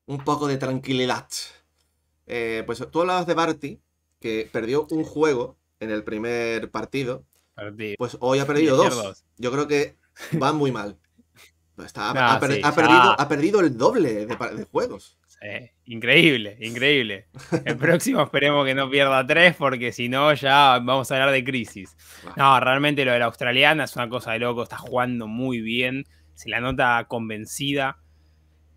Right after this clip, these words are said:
Speaker 2: Ayer la grada estaba eufórica, o sea, sabe que es el año, sabe que Barty tiene que, que brillar esta temporada ahí en, en su casa, y de no mediar inconvenientes, yo la veo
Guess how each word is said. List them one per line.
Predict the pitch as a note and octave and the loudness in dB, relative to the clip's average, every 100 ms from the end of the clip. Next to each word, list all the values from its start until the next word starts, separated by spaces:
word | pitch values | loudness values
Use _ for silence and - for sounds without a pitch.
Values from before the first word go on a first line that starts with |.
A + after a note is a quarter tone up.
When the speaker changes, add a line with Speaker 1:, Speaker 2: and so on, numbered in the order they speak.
| - | -4
Speaker 2:
Ayer | C3+ F#3+ G3 F#3 | 0 4 4 6
la | D#3+ | 6
grada | C#3+ D3 E3+ F#3+ F#3 | 6 8 10 10 6
estaba | - - D#3+ E3+ E3+ | 2 4 8 8 6
eufórica, | E3 C#3 B2+ - F3 F3 D#3+ C#3+ D3+ | 2 -4 -6 -6 0 2 2 2 0
o | D3 | 0
sea, | - C3+ | -8 -10
sabe | - - F3 G#3+ D3 | -6 4 6 6 2
que | D3 C#3 C#3+ | -2 -2 -2
es | C#3+ - | -4 -8
el | D3 C3+ | -2 0
año, | C#3 C#3+ C#3+ C#3 _ | 2 0 -4 -8 _
sabe | _ C#3+ E3 C#3+ | _ 0 0 0
que | B2+ | 2
Barty | C3+ D3 B2+ A#2+ | 2 2 0 -8
tiene | C3+ C3 A#2 | -8 -8 -6
que, | A2+ G#2+ G2+ | -6 -6 -6
que | A#2 | -8
brillar | A#2 A2+ - C#3+ | -8 -8 -2 0
esta | C3+ - B2 | 0 -4 -8
temporada | A#2+ A#2+ A2+ A#2 B2+ C3 | -6 -8 -8 -2 0 2
ahí | B2 C3 B2+ | 0 -2 -4
en, | A2+ G#2+ A2 _ _ | -6 -10 -18 _ _
en | C3 | -16
su | - B2 | -12 -4
casa, | D3 D#3+ - F3+ F#3+ - _ _ _ _ _ | 2 2 4 -2 -2 -10 _ _ _ _ _
y | C#3+ B2 A2+ A2+ A#2+ - | -16 -12 -10 -10 -12 -12
de | B2+ | -6
no | D3 F3+ | -2 -2
mediar | D#3 D#3+ D#3 | 2 2 2
inconvenientes, | C3 A#2+ A#2+ B2 C#3 D3 C3 A#2 G2 - - - - - - | -2 -8 -8 -4 -4 -4 -6 -8 -8 -14 -20 -20 -20 -20 -14
yo | C#3+ | -10
la | C3 A2+ | -8 -6
veo | A#2+ | -8